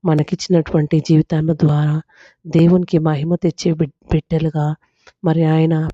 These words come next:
పరిశుద్ధుడు అని గాన ప్రతిగానాలు చేస్తున్నటువంటి జీవితము మనకు ఉందా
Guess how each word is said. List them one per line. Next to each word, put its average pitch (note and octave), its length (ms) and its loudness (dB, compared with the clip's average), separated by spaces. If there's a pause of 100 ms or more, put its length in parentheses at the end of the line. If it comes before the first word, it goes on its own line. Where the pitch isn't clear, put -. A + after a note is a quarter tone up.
పరిశుద్ధుడు E3+ 640 0
అని D#3 360 -2 (120)
గాన D#3+ 220 2
ప్రతిగానాలు D#3 720 -2 (120)
చేస్తున్నటువంటి D3 680 -6
జీవితము D3 600 -2 (540)
మనకు D3+ 400 2
ఉందా D3+ 340 -2